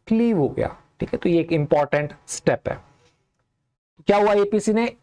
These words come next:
Unphosphorylated state में active होगा, phosphorylated state के अंदर ये inactive रहेगा। चलिए बच्चों, एक question का role देखते हैं अपने। During mitosis, एमसीडी की activity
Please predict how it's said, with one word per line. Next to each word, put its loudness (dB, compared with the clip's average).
Unphosphorylated 0
state 0
में 0
active 0
होगा, 2
phosphorylated 2
state 0
के 2
अंदर 0
ये 0
inactive 0
रहेगा। -2
चलिए 2
बच्चों, -2
एक 0
question 0
का 2
role 2
देखते 0
हैं 2
अपने। 0
During 2
mitosis, 0
एमसीडी 2
की 0
activity 0